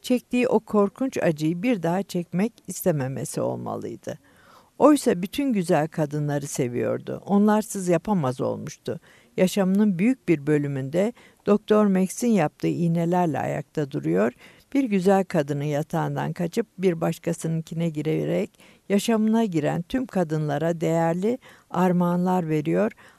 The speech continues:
altın sesli bir Hollywood kelebeği gibi oradan oraya konuyor, bir ilişkinin biraz ciddileştiğini hissettiği an kendini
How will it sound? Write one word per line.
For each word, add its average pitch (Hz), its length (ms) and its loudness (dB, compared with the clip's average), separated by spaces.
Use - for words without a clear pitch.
altın 233 400 0
sesli 185 500 -2
bir 170 220 -2
Hollywood 233 500 2
kelebeği 160 560 0
gibi 147 200 -4
oradan 156 640 2
oraya 151 360 -2
konuyor, 180 540 -2
bir 285 120 2
ilişkinin 170 760 -2
biraz 226 320 2
ciddileştiğini 156 840 -4
hissettiği 220 600 -2
an 233 200 -2
kendini 226 600 0